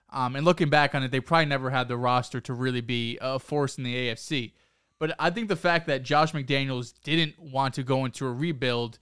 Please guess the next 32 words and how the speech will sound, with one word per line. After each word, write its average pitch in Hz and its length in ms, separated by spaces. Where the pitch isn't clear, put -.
is 156 260
really 202 420
what's 208 200
gonna 175 180
cripple 156 400
this 135 180
team 139 280
in - 20
the 120 80
long 123 300
term, 113 260
because 123 560
no 175 120
matter 247 240
what, 147 400
if 131 160
you're 170 160
a 165 60
head 156 180
coach 151 280
and 143 80
you're 139 120
a 135 40
human 143 340
being, 131 280
you 131 120
don't 139 240
wanna 143 240
fail. 156 460
And 151 180
Josh 156 340
McDaniels 143 800